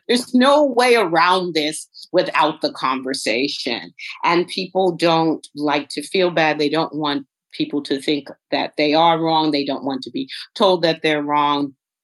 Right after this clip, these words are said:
They don't wanna move off a point. It's hard. Our feelings get in the way. And a lot of us really don't learn the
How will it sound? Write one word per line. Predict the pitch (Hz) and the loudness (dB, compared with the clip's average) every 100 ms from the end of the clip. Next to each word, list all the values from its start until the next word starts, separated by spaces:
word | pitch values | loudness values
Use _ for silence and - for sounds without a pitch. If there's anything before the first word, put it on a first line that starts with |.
| _ _ - | _ _ -8
They | 156 160 | 0 0
don't | 147 151 | 0 0
wanna | 147 | 0
move | 147 139 131 | 0 -2 0
off | 165 180 170 - - - | 2 4 0 -10 -10 -4
a | 156 - | -4 -2
point. | 175 160 156 151 147 - | 0 2 2 0 -4 -6
It's | 147 - | -8 -6
hard. | - 156 175 175 | 2 4 4 4
Our | 147 | 0
feelings | - 160 160 165 165 | 0 -2 0 -4 -2
get | 160 156 | -2 0
in | 156 | 0
the | 143 | -2
way. | 151 160 170 | 0 0 0
And | 147 | 0
a | 139 | -2
lot | 143 147 | -2 -2
of | 143 | -2
us | 143 - - - - | -4 -6 -14 -20 -6
really | 147 156 151 143 | 0 2 2 0
don't | 151 143 143 143 - | -2 -2 -2 -6 -8
learn | 143 143 143 143 | -4 -2 -2 -2
the | 139 | -4